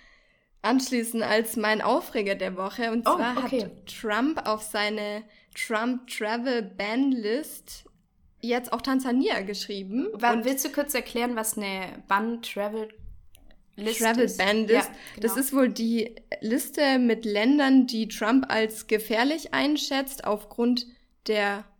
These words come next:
Speaker 1: hohen Anteile an Muslimen.
Speaker 2: Und die dürfen da nicht einreisen oder nicht so?
Speaker 1: Genau, die, die dürfen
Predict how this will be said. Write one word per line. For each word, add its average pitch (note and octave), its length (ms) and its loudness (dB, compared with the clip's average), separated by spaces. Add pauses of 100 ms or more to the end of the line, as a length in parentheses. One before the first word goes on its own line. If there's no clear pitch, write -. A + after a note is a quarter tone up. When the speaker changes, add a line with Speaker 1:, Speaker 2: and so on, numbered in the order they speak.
Speaker 1:
hohen C#4+ 200 2
Anteile A#3 600 -2
an G#3 140 -4
Muslimen. G#3+ 600 -2
Speaker 2:
Und G#3 120 2
die A3+ 80 0
dürfen A#3+ 260 -2
da G3+ 100 0
nicht G3 240 -8
einreisen F#3+ 760 -2
oder F3 200 -10
nicht F3+ 180 -12
so? F3+ 240 -12
Speaker 1:
Genau, A#3 320 6
die, A#3 400 0
die C4+ 220 4
dürfen C4+ 580 2